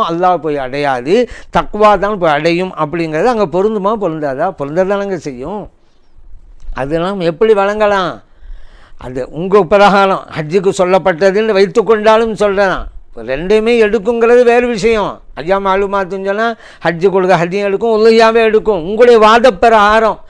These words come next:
அது ஹஜ்ஜுக்கு மட்டும்தான் அப்படின்னு நீங்க சொன்னா, அதன் அடிப்படையிலேயே நான் கேட்குறேன், அது ஹஜ்ஜுக்காக வேண்டி சொல்லப்பட்டது கீழே உள்ள உலுஹியாவுக்கு பொருந்தும்,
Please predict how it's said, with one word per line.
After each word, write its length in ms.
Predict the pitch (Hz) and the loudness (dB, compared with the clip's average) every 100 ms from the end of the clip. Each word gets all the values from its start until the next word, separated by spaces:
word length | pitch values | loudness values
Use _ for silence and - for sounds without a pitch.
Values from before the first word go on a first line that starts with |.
| - | -14
அது 140 | - 214 | -2 0
ஹஜ்ஜுக்கு 320 | 165 202 214 | 0 -2 -4
மட்டும்தான் 540 | 208 185 202 202 208 180 - - | -4 -4 -4 0 0 0 -4 -4
அப்படின்னு 300 | 185 214 208 | -2 -2 -4
நீங்க 140 | 185 | -6
சொன்னா, 400 | - 165 180 170 208 - - - | -6 -6 -2 -2 -2 -8 -20 -10
அதன் 320 | 170 196 247 | -4 2 2
அடிப்படையிலேயே 840 | 196 214 214 196 247 247 247 247 254 | 2 0 0 2 4 4 4 4 2
நான் 220 | 190 175 | 0 -4
கேட்குறேன், 520 | 156 147 143 143 185 - - - - - | -4 -4 -4 -4 -4 -6 -14 -20 -14 -6
அது 180 | 165 147 | -2 -2
ஹஜ்ஜுக்காக 840 | 151 175 175 247 185 247 226 226 | -4 -6 -4 -4 2 4 4 4
வேண்டி 300 | 240 262 262 | 2 4 2
சொல்லப்பட்டது 840 | 202 185 185 147 160 165 160 160 165 160 - - | 0 0 0 0 -2 -2 -2 0 -2 -4 -12 -10
கீழே 320 | - 220 247 226 | -2 2 4 4
உள்ள 200 | 196 175 | 4 0
உலுஹியாவுக்கு 800 | 151 160 165 240 240 247 214 214 | 0 -2 0 0 4 4 2 -2
பொருந்தும், 540 | 165 160 160 147 147 | -2 -2 -2 -4 -4